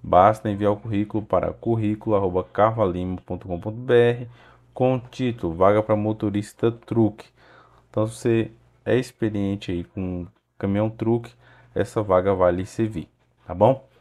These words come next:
Então é isso, galera. Essas são as oportunidades que eu trago hoje aqui no canal Brasil do Trecho. Se você ainda não é inscrito, já se inscreve pra tá recebendo vagas aí diariamente.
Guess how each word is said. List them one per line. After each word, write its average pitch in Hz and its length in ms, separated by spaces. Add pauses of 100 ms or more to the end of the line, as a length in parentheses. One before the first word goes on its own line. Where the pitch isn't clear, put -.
(540)
Então 127 220
é 120 100
isso, 120 140
galera. 95 420
Essas 117 440
são 110 120
as 104 80
oportunidades 101 720
que - 140
eu 87 60
trago 87 400
hoje 92 180
aqui 90 140
no 85 100
canal 82 260
Brasil 85 300
do 101 140
Trecho. 104 540
Se - 220
você 110 340
ainda 104 280
não 110 540
é 107 120
inscrito, 101 880
já 92 240
se - 140
inscreve 92 420
pra 98 120
tá 95 120
recebendo 90 360
vagas 87 340
aí 85 120
diariamente. 98 800